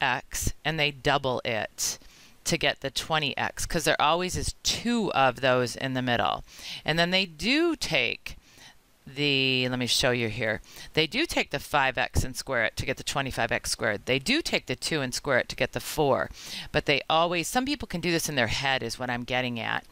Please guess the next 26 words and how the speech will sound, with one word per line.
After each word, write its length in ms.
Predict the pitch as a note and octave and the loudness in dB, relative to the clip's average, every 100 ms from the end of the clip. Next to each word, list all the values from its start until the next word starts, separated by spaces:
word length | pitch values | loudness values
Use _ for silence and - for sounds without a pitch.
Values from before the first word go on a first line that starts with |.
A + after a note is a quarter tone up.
| - - - - C3+ | -18 -16 -16 -8 -2
instead 340 | C#3+ - D3+ | 0 2 2
of 240 | B2 B2 | 2 -2
writing 300 | C3 C#3 D#3+ | 0 2 0
this 200 | F3+ - | -4 -2
out 280 | D3+ B2+ A#2+ - | 2 2 0 -4
and 160 | B2+ B2 | -10 -8
foiling 560 | - D3+ C#3 B2+ B2 B2 | -2 0 0 -4 -6 -6
it 160 | A#2+ - | -8 -8
and 140 | B2+ A#2 | -10 -8
combining 520 | - A#2+ A2+ A2+ A2+ | -8 -6 -4 -4 -6
the 120 | G#2+ | -4
like 280 | G#2+ G2+ - | -2 -4 -2
terms. 500 | - G#2+ F2 - - - - _ _ _ - - - | -4 -4 -14 -12 -12 -12 -18 _ _ _ -20 -16 -6
I 40 | F3+ | 0
mean, 140 | G3 | 2
I 140 | A3 B3+ | 2 2
would 180 | C#3 | -2
normally 280 | C3 G#2+ A#2 | -8 -8 -8
do 140 | B2 B2 | -6 -4
that 160 | - | -4
in 60 | A#2 | -4
my 120 | G#2 | -6
head, 280 | A#2+ E2 - - - - | -2 -4 -6 -14 -14 -4
for 160 | - C3 | 2 2
example. 500 | A#2+ A2+ - G1+ - - - - - - D3 | 2 -2 -2 -6 -8 -16 -18 -14 -14 -4 2
Um, 400 | C#3 C3+ B2+ | 2 2 -4